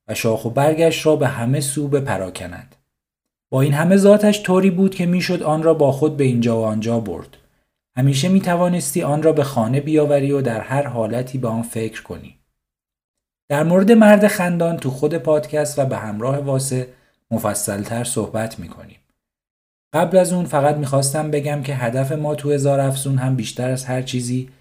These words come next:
پرداختن به تجربه قصه گوییه و دوست داریم تا جای ممکن این تجربه رو با شما به اشتراک بذاریم و بتونیم قصه های بیشتری رو در کنار هم بخونیم.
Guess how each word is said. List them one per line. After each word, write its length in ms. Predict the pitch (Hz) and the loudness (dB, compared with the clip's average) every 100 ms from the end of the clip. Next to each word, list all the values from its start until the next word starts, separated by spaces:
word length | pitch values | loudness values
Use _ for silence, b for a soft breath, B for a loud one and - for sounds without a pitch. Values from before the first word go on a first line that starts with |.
| b b - | b b -10
پرداختن 680 | 107 101 104 104 - 127 139 | -8 -6 -6 -6 -4 -2 -2
به 80 | 131 | -2
تجربه 680 | 131 104 104 107 107 139 | -4 -8 -6 -8 -4 -4
قصه 360 | 143 117 - 113 | -2 -4 -6 -8
گوییه 480 | 104 101 110 104 82 _ _ _ _ _ _ - | -8 -8 -6 -8 -10 _ _ _ _ _ _ -12
و 80 | |
دوست 300 | 120 151 131 | -4 -4 -2
داریم 240 | 175 170 165 | -4 -4 -4
تا 120 | 131 | -4
جای 280 | 113 131 170 | -2 0 0
ممکن 440 | 175 165 151 160 | -2 -4 -4 -6
این 200 | 156 156 | -6 -8
تجربه 460 | 143 139 135 139 139 | -4 -2 0 0 0
رو 100 | 135 | 0
با 140 | 127 | -2
شما 340 | 120 120 120 123 | -2 -2 -2 -2
به 140 | 113 | -4
اشتراک 520 | 101 - 101 113 113 | -8 -8 -8 -8 -8
بذاریم 400 | 87 85 80 78 _ _ _ - | -12 -12 -14 -16 _ _ _ -8
و 60 | |
بتونیم 440 | 113 147 160 170 165 | -2 -2 0 -2 0
قصه 280 | 139 135 123 | 0 0 0
های 200 | 127 156 | 0 -2
بیشتری 480 | 135 117 - 143 160 | -2 -4 -2 0 0
رو 100 | 156 | 0
در 180 | 135 123 | -2 -4
کنار 340 | 123 123 127 | -4 -4 -2
هم 260 | 123 131 123 | -2 -2 -2
بخونیم. 440 | 117 - 82 - | -6 -8 -16 -18